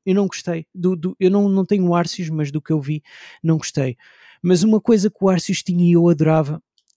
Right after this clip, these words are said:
adorava que este jogo tivesse, era poderes apanhar os Pokémons atirando a bola sem estar a entrar em combate. Ah, que infelizmente este jogo não tem. Por um lado,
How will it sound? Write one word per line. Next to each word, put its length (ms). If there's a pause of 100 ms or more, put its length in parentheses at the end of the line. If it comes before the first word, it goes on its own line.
(140)
adorava 400
que 120
este 120
jogo 160
tivesse, 520
era 320
poderes 400
apanhar 400
os 120
Pokémons 540
atirando 380
a 40
bola 400
sem 220
estar 220
a 40
entrar 360
em 100
combate. 540 (920)
Ah, 460
que 140
infelizmente 760 (280)
este 260
jogo 140
não 180
tem. 320 (840)
Por 120
um 160
lado, 360